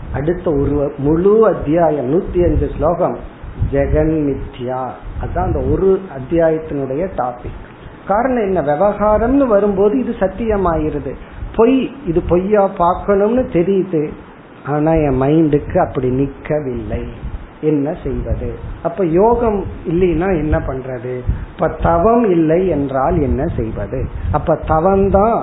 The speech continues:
தவத்துலதான் என்னை ஈடுபடுத்தி கொள்ளணுமா? அல்லது இவன் ஒரு கேள்வியை கேட்கிறான், அப்ப தவம் யோகத்துக்கும் வேதாந்தத்துக்கும் உள்ள ரிலேஷன்ஷிப் என்ன?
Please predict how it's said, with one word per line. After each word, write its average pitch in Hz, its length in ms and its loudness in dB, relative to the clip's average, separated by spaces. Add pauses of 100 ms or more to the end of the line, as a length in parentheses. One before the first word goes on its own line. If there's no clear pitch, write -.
தவத்துலதான் 170 800 0
என்னை 151 200 0
ஈடுபடுத்தி 147 640 -2
கொள்ளணுமா? 139 640 -4 (480)
அல்லது 254 260 0
இவன் 269 200 2
ஒரு 196 100 -2 (180)
கேள்வியை 208 500 4
கேட்கிறான், 151 580 -2 (420)
அப்ப 185 280 0 (120)
தவம் 175 400 2 (160)
யோகத்துக்கும் 202 1000 2
வேதாந்தத்துக்கும் 170 1200 -2
உள்ள 143 240 0
ரிலேஷன்ஷிப் 156 1040 -2
என்ன? 113 240 -6